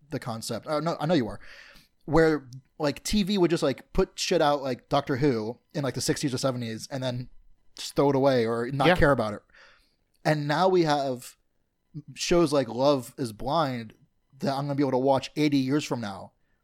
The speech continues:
Speaker 1: when it's like, "You know what? We don't need that. We can just tape over that," you know?
Speaker 2: Yeah, it is interesting that they threw out things that were genuinely culturally significant, like Doctor Who.
Speaker 1: Right.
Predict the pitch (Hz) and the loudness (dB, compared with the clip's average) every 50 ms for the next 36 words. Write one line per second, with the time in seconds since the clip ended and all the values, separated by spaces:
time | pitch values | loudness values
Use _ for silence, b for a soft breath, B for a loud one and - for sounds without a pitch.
0 | _ _ - 160 143 143 - - 151 156 175 190 208 220 226 254 247 254 240 196 | _ _ -6 -4 -4 -2 -2 -2 -2 -4 -4 -10 -8 -4 -4 -2 0 0 0 0
1 | 220 285 320 277 156 135 123 139 151 135 127 127 170 208 277 254 202 196 - - | 0 0 0 -2 -4 -2 -4 -2 -2 -2 0 0 0 0 0 -2 -2 -4 -4 -4
2 | - - - 160 165 - 156 143 131 113 104 104 110 - - 117 110 104 101 104 | -10 -4 0 0 0 2 0 0 -2 -2 -4 -8 -10 -10 -12 -12 -12 -12 -12 -14
3 | 107 - _ _ _ _ _ _ _ _ _ _ - _ B B B B B B | -16 -18 _ _ _ _ _ _ _ _ _ _ -20 _ B B B B B B
4 | B B B - 123 117 131 143 165 180 180 170 143 - - 175 185 190 262 277 | B B B -16 -10 -4 0 2 2 4 4 4 2 4 4 4 4 6 4 2
5 | 247 269 262 220 247 226 - - 214 190 175 160 160 143 - - - - _ _ | 0 -2 -2 0 -2 -2 0 0 -2 -2 2 2 2 2 2 -2 -8 -20 _ _
6 | - - - _ _ _ _ - _ _ - - - - - _ _ _ _ - | -20 -20 -20 _ _ _ _ -20 _ _ -20 -20 -20 -20 -20 _ _ _ _ -4
7 | - - 180 170 165 - - 220 220 208 196 190 190 - 175 170 147 135 156 - | 0 4 4 4 4 2 2 4 6 6 6 6 4 2 2 2 2 0 0 2
8 | 143 143 139 127 117 - 147 151 147 156 165 165 156 151 147 - - 151 147 - | 4 2 2 2 2 2 2 2 2 2 0 0 0 -2 -2 0 0 0 0 0
9 | - 147 143 131 131 120 - 135 120 120 120 - 117 107 107 107 - 110 113 104 | -2 -2 0 0 -2 -4 -4 -4 -4 -2 -4 -4 -4 -6 -6 -6 -6 -6 -6 -2
10 | - 110 110 - - 104 101 101 92 90 92 95 - b b b b b b - | -2 -2 -2 -2 -4 -4 -2 -2 -2 -4 -4 -6 -10 b b b b b b -10
11 | 139 143 135 120 117 107 101 | -6 -4 -4 -4 -4 -6 -10